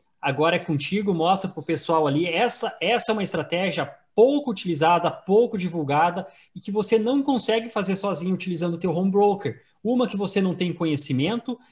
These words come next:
e outra, você não tem as ferramentas que a gente tem aqui que a gente consiga fazer. Então, a Eli, ela vai abrir aqui, vai mostrar pra vocês qual que é o principal, qual que é o retorno que pode trazer, qual que é o mínimo pra você investir,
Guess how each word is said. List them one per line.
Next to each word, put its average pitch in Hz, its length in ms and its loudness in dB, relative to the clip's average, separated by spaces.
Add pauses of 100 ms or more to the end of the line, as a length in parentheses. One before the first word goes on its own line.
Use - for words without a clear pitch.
e 165 140 0
outra, 214 340 4
você 175 300 -2
não 208 140 0
tem 202 180 -4
as 202 160 -4
ferramentas 202 1040 0 (200)
que 202 100 -4
a 185 80 2
gente 185 340 -4
tem 190 300 -2
aqui 185 240 -6
que 196 100 -6
a 196 40 -2
gente 180 180 -4
consiga 190 420 -4
fazer. 160 480 -4 (420)
Então, 170 300 -2
a 214 80 0
Eli, 196 220 0
ela 208 180 2
vai 190 240 2
abrir 170 340 0
aqui, 214 400 -4
vai 180 180 2
mostrar 185 580 2
pra 214 160 -4
vocês 170 680 -4 (300)
qual 247 280 6
que 226 200 0
é 139 360 0
o 190 140 -14 (120)
principal, 185 720 0
qual 240 220 4
que 240 100 0
é 220 40 4
o 196 60 2
retorno 208 500 2
que 226 100 -6
pode 175 300 0
trazer, 143 540 -4 (480)
qual 226 220 4
que 226 80 -4
é 220 40 4
o 185 100 2
mínimo 226 400 2
pra 180 180 -2
você 156 240 -4
investir, 170 640 -4